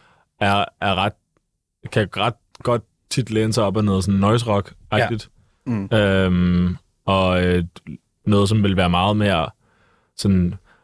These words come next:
Speaker 1: langsomt og, øh,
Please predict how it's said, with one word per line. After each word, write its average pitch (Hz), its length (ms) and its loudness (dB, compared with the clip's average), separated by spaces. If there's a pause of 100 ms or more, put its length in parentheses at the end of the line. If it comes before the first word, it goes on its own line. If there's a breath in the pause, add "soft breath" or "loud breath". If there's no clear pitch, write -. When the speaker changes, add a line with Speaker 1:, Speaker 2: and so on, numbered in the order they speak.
(120)
Speaker 1:
langsomt 104 920 -2
og, 90 720 2 (520)
øh, 95 420 2